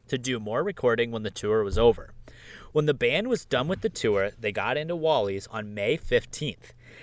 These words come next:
This would be their home studio for three months.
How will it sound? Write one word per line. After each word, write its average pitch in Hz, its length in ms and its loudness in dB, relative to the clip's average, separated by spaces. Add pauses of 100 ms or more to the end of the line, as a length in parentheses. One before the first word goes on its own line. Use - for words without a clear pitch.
(260)
This 127 760 0
would 151 340 0
be 123 300 -2
their 110 260 2
home 135 260 -4
studio 110 420 -2
for - 160 -10
three 113 520 -6
months. - 480 -8